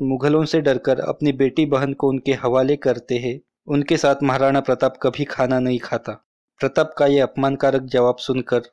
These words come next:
मान सिंह क्रोधित होकर दिल्ली चला गया और अपने अपमान की कहानी अकबर को सुनाई। अकबर अपने राजपूत रिश्तेदारों की इज्जत करता था। राणा प्रताप का ये बर्ताव देखकर अकबर क्रोधित हुआ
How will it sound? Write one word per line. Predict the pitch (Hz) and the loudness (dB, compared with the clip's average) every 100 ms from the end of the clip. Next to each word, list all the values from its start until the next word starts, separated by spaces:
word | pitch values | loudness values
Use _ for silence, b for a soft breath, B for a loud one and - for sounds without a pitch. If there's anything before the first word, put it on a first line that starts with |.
| _ - | _ -4
मान | 147 156 160 | 0 2 2
सिंह | 165 135 135 | 2 2 0
क्रोधित | 139 139 143 165 160 | 0 2 2 2 2
होकर | 135 139 135 | 2 2 0
दिल्ली | 135 135 139 | 0 0 0
चला | 139 127 123 | 2 4 2
गया | 117 110 107 _ _ - | 2 -4 -6 _ _ 0
और | 143 | 2
अपने | 143 160 139 | 2 2 2
अपमान | 135 147 147 | 2 0 0
की | 143 147 | 0 0
कहानी | 131 127 127 127 | 0 0 0 -2
अकबर | 127 127 135 131 | -2 0 0 2
को | 139 | 0
सुनाई। | 127 - 117 110 110 _ _ | 0 -2 -4 -6 -10 _ _
अकबर | 143 143 160 156 | -2 2 2 2
अपने | 170 139 147 | 0 -2 0
राजपूत | 143 139 - 160 160 | 2 2 0 -2 0
रिश्तेदारों | 135 - 139 135 131 135 135 | 0 0 0 2 2 0 -2
की | 135 131 | -2 -2
इज्जत | 120 135 | -2 -4
करता | - 123 117 120 | 0 -2 0 -2
था। | - 113 - _ 135 | -2 -10 -10 _ 0
राणा | 135 151 | 2 2
प्रताप | 156 143 143 - | 2 0 -2 0
का | 135 | 0
ये | 131 147 | 2 2
बर्ताव | 139 127 147 127 | 2 2 2 2
देखकर | 127 123 - 127 - _ | 0 -2 -2 -2 -2 _
अकबर | 123 120 131 135 | -4 -2 0 -2
क्रोधित | - 131 127 131 | 0 0 2 -2
हुआ | - 123 123 135 | 0 2 2 -2